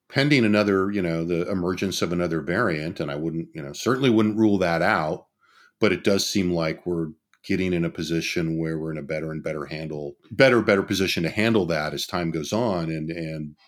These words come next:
slowly but surely we <laughs> reach higher vaccination levels. You know, it's gonna be hard to point back at this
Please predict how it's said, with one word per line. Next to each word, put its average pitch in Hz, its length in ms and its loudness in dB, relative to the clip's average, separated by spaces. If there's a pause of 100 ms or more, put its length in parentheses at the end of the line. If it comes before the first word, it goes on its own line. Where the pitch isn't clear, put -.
slowly 117 520 6
but 101 160 2
surely 104 480 2
we 95 180 2
<laughs> 90 220 -4
reach 117 320 0
higher 92 340 0
vaccination 90 800 -6
levels. 73 560 -12 (280)
You 170 80 8
know, 160 140 8
it's 139 200 -4
gonna 156 180 6
be 143 140 6
hard 147 380 2
to 95 100 2
point 104 340 -2
back 104 240 -2
at - 120 -10
this - 480 -10